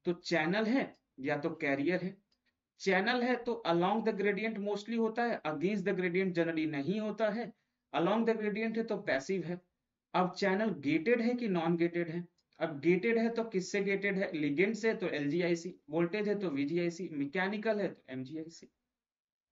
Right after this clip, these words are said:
With ट्रांसपोर्ट प्रोटीन अगर कैरियर है तो along the gradient है या against the gradient? अगर against the gradient है तो एक्टिव, along the gradient है तो पैसिव।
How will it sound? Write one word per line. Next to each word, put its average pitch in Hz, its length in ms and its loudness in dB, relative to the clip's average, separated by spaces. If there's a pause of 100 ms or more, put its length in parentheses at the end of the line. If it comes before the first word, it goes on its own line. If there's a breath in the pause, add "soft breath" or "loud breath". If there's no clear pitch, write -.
(760)
With 233 260 -2
ट्रांसपोर्ट 233 480 0
प्रोटीन 226 260 -2
अगर 226 280 0
कैरियर 190 460 2
है 233 120 2
तो 233 260 -4
along 185 340 2
the 220 140 2
gradient 220 480 -2
है 226 260 -2
या 151 200 -2 (100)
against 165 280 2
the 180 100 -2
gradient? 165 380 -2 (680)
अगर 196 280 2
against 233 320 -2
the 240 60 2
gradient 220 480 -2
है 226 100 0
तो 220 200 -6
एक्टिव, 180 480 -4
along 185 300 0
the 190 80 2
gradient 156 400 -2
है 139 80 -8
तो 135 100 -6
पैसिव। 147 400 -10